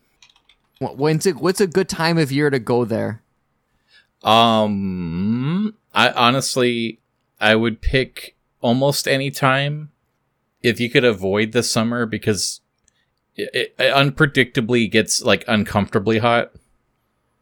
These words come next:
Speaker 1: Sure.
Speaker 2: I'm looking for, like, just a current calendar, though. I have to, like, actually pick a date and just, like, pencil it in, or I'll never do it.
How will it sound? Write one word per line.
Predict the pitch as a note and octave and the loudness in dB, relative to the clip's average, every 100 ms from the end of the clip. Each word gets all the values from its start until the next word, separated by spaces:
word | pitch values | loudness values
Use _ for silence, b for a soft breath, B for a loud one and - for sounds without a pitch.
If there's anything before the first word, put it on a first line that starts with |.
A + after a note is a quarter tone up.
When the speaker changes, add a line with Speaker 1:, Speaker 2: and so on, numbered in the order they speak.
| - | -8
Speaker 1:
Sure. | C#3+ B2 A2 G#2 _ _ _ _ _ _ _ _ _ _ _ _ _ _ _ _ _ _ _ _ _ _ - | -2 0 0 -4 _ _ _ _ _ _ _ _ _ _ _ _ _ _ _ _ _ _ _ _ _ _ -14
Speaker 2:
I'm | G2 - | -12 -8
looking | - A#2+ C3 | -6 -6 -8
for, | - | -6
like, | A#2+ G#2 | -4 -4
just | - - | -6 -6
a | F#2+ D#2 _ _ _ _ _ - | -6 -6 _ _ _ _ _ -18
current | - A2 G#2+ - | -8 -4 -4 -6
calendar, | - F#2 G2 E2+ D2 D2 | -6 -4 -4 -4 -6 -8
though. | D#2 D#2 - _ _ _ _ _ _ _ _ _ _ - | -8 -10 -12 _ _ _ _ _ _ _ _ _ _ -4
I | - | 0
have | A#2 | 2
to, | C3+ | 4
like, | B2 A2 | 4 4
actually | G#2+ - - | 2 0 -4
pick | A2 A#2+ - | -4 -4 -2
a | |
date | F2+ G2 F#2 - | -2 -2 -2 -4
and | F2+ | -6
just, | F2 - | -6 -2
like, | F#2+ E2+ _ - | -2 -2 _ -6
pencil | G#2 F#2 - G2+ | -2 -2 -2 -4
it | F2+ | -2
in, | F2 F2 E2+ | -4 -6 -4
or | E2+ | -2
I'll | E2 | -2
never | E2 E2 | -2 -4
do | D2+ D2+ D#2 | -4 -4 -4
it. | D2+ | -6